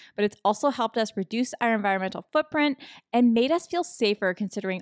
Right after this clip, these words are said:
all the toxic chemicals that come with single-use products.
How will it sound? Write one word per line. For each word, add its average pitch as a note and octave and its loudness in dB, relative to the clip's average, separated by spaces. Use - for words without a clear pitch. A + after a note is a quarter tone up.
all G#3 4
the A#3+ -2
toxic - -10
chemicals F#3 -6
that - -12
come F#3 -6
with F#3 -4
single-use E3+ -8
products. - -10